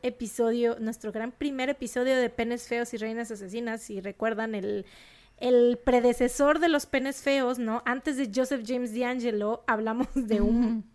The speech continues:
Speaker 1: pene feo y flácido que fue Andrei Chikatilo.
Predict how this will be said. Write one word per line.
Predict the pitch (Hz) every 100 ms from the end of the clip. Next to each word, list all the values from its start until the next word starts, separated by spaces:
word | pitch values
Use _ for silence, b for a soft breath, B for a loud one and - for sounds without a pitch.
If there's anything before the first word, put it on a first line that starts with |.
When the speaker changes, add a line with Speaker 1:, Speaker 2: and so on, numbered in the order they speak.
| _ _
Speaker 1:
pene | 247 240 233 226
feo | - 240 240
y | 233
flácido | 226 247 254 247 226
que | 220
fue | - 220 220 220 214 b b -
Andrei | 233 233 233
Chikatilo. | 233 226 196 254 269 233